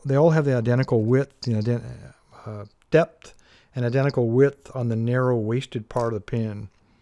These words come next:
So they, they probably are not homemade, I'm guessing. Steel pinnings, let me know if I'm wrong on that. This, uh, is a pin and pin.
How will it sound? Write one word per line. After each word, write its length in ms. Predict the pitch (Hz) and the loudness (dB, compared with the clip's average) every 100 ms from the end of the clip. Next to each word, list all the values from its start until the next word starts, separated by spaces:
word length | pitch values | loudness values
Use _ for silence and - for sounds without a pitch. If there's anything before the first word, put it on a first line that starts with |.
| _ _ _ _ _ - | _ _ _ _ _ -14
So 500 | - 104 107 107 104 | -8 -4 -4 -4 -4
they, 120 | 123 | -4
they 180 | - 135 | -4 -4
probably 320 | - 151 120 | -2 -2 -2
are 100 | 104 | 0
not 320 | 107 117 - | 0 -2 -6
homemade, 440 | - 117 110 110 | -4 -2 -2 -2
I'm 100 | 104 | -2
guessing. 320 | 107 113 - 131 | 0 -2 -2 -2
Steel 220 | - 165 | 4 4
pinnings, 360 | 165 165 160 139 | 4 4 4 4
let 100 | 135 | 4
me 80 | |
know 100 | 123 | 4
if 100 | 117 | 2
I'm 140 | 104 101 | 0 -2
wrong 240 | 107 104 | -2 -4
on 80 | 92 | -6
that. 260 | 98 98 - - - - - - | -10 -12 -18 -20 -20 -20 -20 0
This, 460 | 143 185 190 - - | 8 8 8 4 -2
uh, 400 | 143 131 123 123 | 0 2 2 2
is 200 | 135 123 | 0 0
a 40 | 117 | 2
pin 200 | - 139 | 4 4
and 160 | 110 | 4
pin. 360 | - 208 247 | 4 6 6